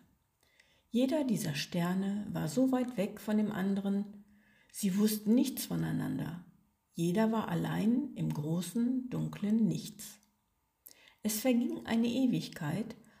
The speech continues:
und er merkte, dass sein Glanz langsam verblasste. „Bald werde ich sterben, und mein Licht wird verschwinden,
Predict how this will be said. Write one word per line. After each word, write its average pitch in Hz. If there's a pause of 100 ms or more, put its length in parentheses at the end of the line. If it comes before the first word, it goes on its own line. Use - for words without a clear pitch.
(140)
und 214
er 180
merkte, 156
dass 180
sein 156
Glanz 156
langsam 156
verblasste. 226 (1080)
„Bald 175
werde 175
ich 175
sterben, 185
und -
mein 165
Licht -
wird 180
verschwinden, 180